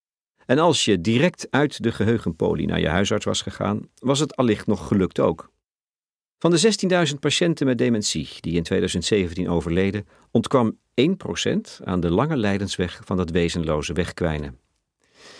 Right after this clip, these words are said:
Die honderdzestig mensen gingen liever te vroeg dood dan te laat. Maar veruit de meeste mensen met dementie slijten hun laatste maanden of jaren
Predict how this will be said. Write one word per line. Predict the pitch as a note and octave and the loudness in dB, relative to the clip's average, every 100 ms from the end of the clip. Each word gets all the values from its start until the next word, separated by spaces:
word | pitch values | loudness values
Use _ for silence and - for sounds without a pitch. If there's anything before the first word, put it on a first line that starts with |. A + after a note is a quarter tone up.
| - | 0
Die | D3+ | 4
honderdzestig | D#3+ G3 E3+ G#3 - - | 6 6 4 2 0 0
mensen | F3+ D#3+ A2 | 2 2 0
gingen | - A#2 | 2 4
liever | A2+ G#2 G2 C3 _ | 4 2 -2 -6 _
te | A#2+ | -6
vroeg | - F3+ - | -2 -2 -2
dood | F2 D#2+ - | -4 -4 -6
dan | - G#2 | -8 -4
te | D3 | -2
laat. | B2 D2 - _ _ _ _ _ _ _ _ _ _ | -2 -4 -14 _ _ _ _ _ _ _ _ _ _
Maar | - C3+ | -12 -6
veruit | - D#3+ F3+ A#2 - | 0 0 0 -2 -4
de | - | -2
meeste | F2+ F3 G3 F#2 | 0 0 -2 -2
mensen | - E3 - | -2 -2 -2
met | C3 | -2
dementie | B2+ B2 A2+ - A2+ - - - - | 0 -2 -2 -2 -4 -6 -20 -20 -6
slijten | - D3+ D3+ C#3 | 0 2 4 2
hun | G#2+ | 2
laatste | G#2+ C3+ - A2+ | 2 2 0 2
maanden | G2+ A2 B2+ B2+ - | 2 4 2 0 -2
of | F2+ | -2
jaren | F2+ E2+ F2+ G2 | 0 0 -2 -4